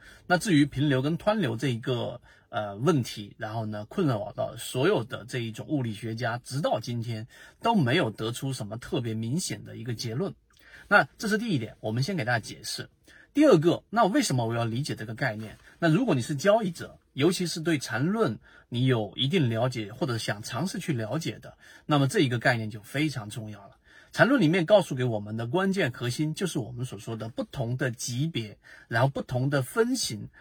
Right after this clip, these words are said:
那这个分型的概念，实际上呢，就包含着一个关键词，叫做我们所说的这一种，呃，这一种分型的包含关系。也就是说，像闪电一样，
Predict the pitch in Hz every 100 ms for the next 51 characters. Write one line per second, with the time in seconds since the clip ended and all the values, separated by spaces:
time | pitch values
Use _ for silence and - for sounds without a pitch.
0 | - - 262 220 330 220 220 - 262 311
1 | 135 113 120 147 117 110 - - - -
2 | 156 254 220 226 147 120 139 123 107 -
3 | - - 160 175 - 113 113 104 120 143
4 | 117 131 156 160 123 - 110 107 135 117
5 | 110 101 _ _ _ _ _ _ - 110
6 | 123 - 107 120 113 107 135 117 107 104
7 | - - - - 101 101 - - 135 139
8 | 113 107 110 185 220 - 110 117 185 165
9 | 110 110 120 123 143 - 117 123 220 185
10 | 208 - - _ - - 175 - 117 123
11 | 214 143 113 113